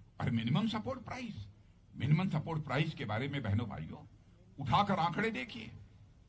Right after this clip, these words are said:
दो हज़ार नौ से लेकर दो हज़ार चौदह तक minimum support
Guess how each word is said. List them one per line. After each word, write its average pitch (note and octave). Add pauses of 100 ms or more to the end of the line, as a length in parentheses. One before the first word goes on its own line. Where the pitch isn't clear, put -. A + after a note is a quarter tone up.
(360)
दो G#3
हज़ार A3
नौ G#3
से A3
लेकर A3
दो A3
हज़ार A3
चौदह A3+
तक A#3 (640)
minimum A3
support A3